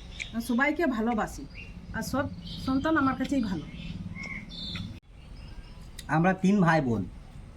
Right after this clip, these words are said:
Speaker 2: দিদি, আমি আর ছোট বোন। ছোট বোনের তো বিয়ে দিয়ে দিয়েছি, আর এখন আমরা বর্তমানে বাড়িতে মা, আমি আর দিদি তিনজন থাকি। কিন্তু আমরা মায়ের কাছে তিনজনই সমান।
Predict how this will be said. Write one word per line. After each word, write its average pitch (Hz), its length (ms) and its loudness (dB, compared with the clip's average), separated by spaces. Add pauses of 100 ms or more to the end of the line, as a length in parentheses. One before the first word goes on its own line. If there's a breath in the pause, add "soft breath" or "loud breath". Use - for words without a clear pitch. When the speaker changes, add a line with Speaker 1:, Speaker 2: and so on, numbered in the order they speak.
(800)
Speaker 2:
দিদি, 165 440 4 (300)
আমি 151 360 4 (180)
আর 139 100 -2
ছোট 139 240 -4
বোন। 107 200 2 (420)
ছোট 156 160 2
বোনের 175 340 6
তো 160 200 4 (480)
বিয়ে 156 200 6
দিয়ে 165 100 6
দিয়েছি, 160 320 4 (720)
আর 120 280 2 (180)
এখন 147 240 2
আমরা 185 160 6
বর্তমানে 165 400 4
বাড়িতে 151 240 6
মা, 143 180 6 (120)
আমি 143 140 6
আর 135 60 2
দিদি 135 180 0
তিনজন 143 260 4
থাকি। 123 180 -2 (400)
কিন্তু 180 200 8
আমরা 151 320 6 (460)
মায়ের 151 340 4
কাছে 120 280 2 (260)
তিনজনই 151 340 6
সমান। 113 300 2